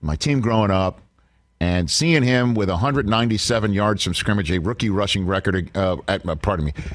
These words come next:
a rookie record for the New York Jets against the Miami Dolphins was quite something. Let's put it that way. And joining us here for the first time on the Rich Eisen Show, hopefully first of many, is Breece Hall. How are you, sir?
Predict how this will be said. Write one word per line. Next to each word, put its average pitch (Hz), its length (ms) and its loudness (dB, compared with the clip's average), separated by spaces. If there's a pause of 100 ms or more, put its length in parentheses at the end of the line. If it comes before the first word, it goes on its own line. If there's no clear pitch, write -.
a 104 100 0
rookie 117 360 0
record 104 440 0
for 107 160 -2
the 98 80 0
New 101 80 0
York 110 220 -2
Jets 107 240 -2
against 98 240 -4
the 101 80 -2
Miami 95 260 0
Dolphins 92 480 -2
was 101 140 -2
quite 117 200 -4
something. 113 280 -2
Let's - 360 -20
put 101 120 -6
it 92 80 -6
that 110 160 -4
way. 82 100 -8 (680)
And 87 80 -2
joining 113 280 0
us 104 100 -2
here 120 160 0
for 120 120 -4
the 117 60 -2
first 185 300 0
time 196 180 2
on 110 100 2
the 104 60 0
Rich 107 160 -2
Eisen 110 260 0
Show, 117 180 0
hopefully 123 320 -2
first 143 320 -2
of 98 100 -4
many, 101 380 0
is 87 160 -2
Breece 95 360 -2
Hall. 90 420 -2
How 104 180 0
are 110 80 2
you, 101 280 0
sir? 131 440 -2